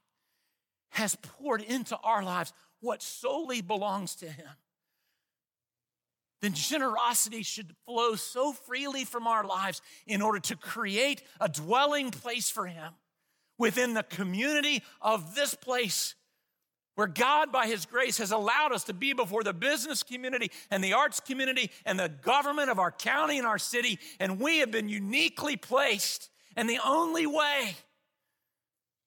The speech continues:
that God will ever be able to maximize that for us is when you and I are faithful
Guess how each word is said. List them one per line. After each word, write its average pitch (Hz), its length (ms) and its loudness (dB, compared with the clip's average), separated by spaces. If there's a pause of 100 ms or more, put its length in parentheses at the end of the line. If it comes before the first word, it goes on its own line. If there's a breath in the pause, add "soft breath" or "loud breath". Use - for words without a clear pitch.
(420)
that 196 160 -10
God 226 280 2
will 208 220 -4
ever 233 300 0
be 196 220 -2
able 180 200 0
to 160 80 2
maximize 190 800 -6
that 170 220 -8
for - 200 -18
us 156 300 -10
is 139 100 -20
when 135 180 -14
you 170 200 -6
and 156 100 -4
I 143 340 -6 (960)
are 127 80 -14
faithful 190 840 -8